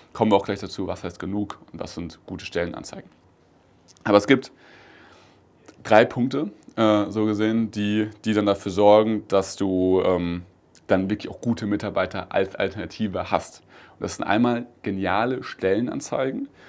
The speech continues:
das ist einmal ein Onboarding-Portal, was wirklich komplett durch den Onboarding-Prozess führt, weil das ist nämlich auch eine ganz, ganz wichtige Phase im Unternehmen. Wie ist das Onboarding im Unternehmen? Einer der wichtigsten Punkte, sobald man dann zu dir stößt.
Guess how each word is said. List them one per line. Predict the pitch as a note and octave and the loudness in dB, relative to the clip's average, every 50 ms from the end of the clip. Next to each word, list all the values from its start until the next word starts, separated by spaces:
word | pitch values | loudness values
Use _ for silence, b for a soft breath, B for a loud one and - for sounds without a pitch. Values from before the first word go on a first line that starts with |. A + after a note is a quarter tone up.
| B B B | B B B
das | - G#2 | -12 -8
ist | - - | -8 -4
einmal | - G#2 G#2+ G2+ F2 | -2 0 0 0 -2
ein | F2+ F#2 - | -4 -6 -8
Onboarding-Portal, | - F#2+ G#2 A#2+ C3+ C#3 B2 A#2 A#2 B2 B2+ C3 D3 D3+ - - C3+ C3+ - - A#2 B2 C3+ D3 F3+ G#3+ F3 B2+ | -4 -2 0 0 0 0 0 0 0 0 0 -2 -6 -8 -10 -10 -10 -10 -6 -4 -2 -2 0 -2 -4 -8 -10 -10
was | G2 G2 - - | -10 -10 -6 -6
wirklich | G2+ G2 - F#2+ - | -6 -6 -6 -12 -14
komplett | - - F#2 F2 - - A#2 A#2+ - | -12 -14 -14 -12 -6 -6 -6 -6 -6
durch | - G2+ | -10 -12
den | - - F#2 - | -10 -12 -12 -10
Onboarding-Prozess | - G2 A2+ A#2 A#2+ B2+ C3 C#3+ C#3+ - C#3 - - C#3+ C#3 - | -6 -4 -2 0 0 0 -2 -2 -6 -8 -12 -10 -10 -10 -10 -10
führt, | - C#3 | -14 -8
weil | G2+ F2+ F2 | -6 -4 -4
das | F#2+ F#2 F#2 | -4 -4 -6
ist | F2+ - G2 | -8 -10 -8
nämlich | F#2 F2+ F2+ E2+ - E2+ | -8 -8 -8 -10 -6 -4
auch | F2 F2 - - B B B B B B B B B | -2 -2 -2 -6 B B B B B B B B B
eine | - | 4
ganz, | - G2 G#2 A2 - | 6 6 6 6 2
ganz | - F2+ F2+ - - | -4 -6 -6 -8 -10
wichtige | G2+ G#2 A#2+ B2 - A#2+ G#2 F#2 F#2 | -2 -2 -2 -2 -2 -4 -6 -6 -6
Phase | - - G#2+ G2 A2 B2 B2+ | -8 -2 0 2 2 2 0
im | A#2+ | -4
Unternehmen. | A#2 A#2 B2 B2 A2+ A2+ A2+ G#2 F#2 G2 | -4 -6 -6 -6 -6 -4 -4 -6 -4 -6
Wie | A2 A2+ | -6 -6
ist | A2+ G#2 - | -6 -8 -10
das | - - - _ | -14 -16 -14 _
Onboarding | - G2+ G#2+ A#2 A#2 A2 G#2+ A2 A#2+ A#2+ B2 | -6 -2 -2 -2 -2 0 -2 -2 -2 -2 -4
im | A#2+ A#2+ | -4 -6
Unternehmen? | A#2 - - A#2 - - - - | -8 -10 -10 -10 -10 -10 -10 -8
Einer | G2 F#2+ F2+ | -8 -8 -6
der | E2+ E2+ - | -8 -8 -10
wichtigsten | G#2+ - - D#2+ - - - | -10 -10 -12 -14 -14 -16 -14
Punkte, | - A2+ G#2 F#2 F#2 | -10 -8 -8 -8 -8
sobald | F#2+ F2+ F2+ - F#2 F#2+ G2 F#2+ - | -12 -12 -6 -2 -2 -2 -2 -4 -8
man | G2 F2+ | -10 -8
dann | F2+ F2+ | -8 -10
zu | F2+ - - A2+ | -10 -10 -10 -8
dir | A2+ A#2 A#2+ | -8 -8 -8
stößt. | - - B2+ B2+ D3+ - - - | -8 -6 -6 -6 -6 -6 -10 -16